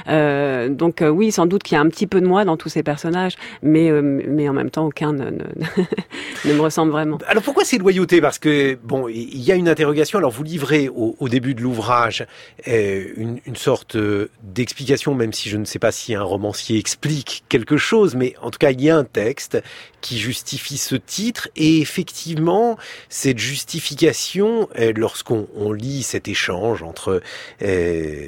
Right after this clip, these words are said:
Speaker 2: ces, ces différents regards, ces pans de réalité, on se demande pourquoi vous avez choisi ce titre-là, Delphine de Vigan.
Speaker 1: Parce qu'il était vraiment à l'origine de, de, de l'écriture de ce texte, en fait. L'idée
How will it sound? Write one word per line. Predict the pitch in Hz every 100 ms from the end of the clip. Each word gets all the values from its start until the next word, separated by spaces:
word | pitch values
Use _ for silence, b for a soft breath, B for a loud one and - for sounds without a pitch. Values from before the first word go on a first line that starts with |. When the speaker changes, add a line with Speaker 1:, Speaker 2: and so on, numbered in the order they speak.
| -
Speaker 2:
ces, | 101 - - 80 -
ces | - 92
différents | 90 - 101 92 92 85 80
regards, | 76 95 104 117 139 -
ces | - 92 -
pans | 180 165
de | 123
réalité, | 107 107 101 110 - 165 220 226 B B _ -
on | 120
se | -
demande | 120 143 190 160
pourquoi | - 202 220
vous | 151
avez | 139
choisi | - 156 190
ce | -
titre-là, | - - - 120 104
Delphine | 104 95 - 101
de | 85
Vigan. | 82 82 - B B -
Speaker 1:
Parce | 226
qu'il | - 240
était | 254
vraiment | 240 247 269
à | 294
l'origine | 233 220 214 247 240
de, | 214 190
de, | 180 190
de | 175 190
l'écriture | 196 214 190 226
de | 190
ce | 185 -
texte, | - 202 -
en | 170
fait. | 180 165 -
L'idée | 170 190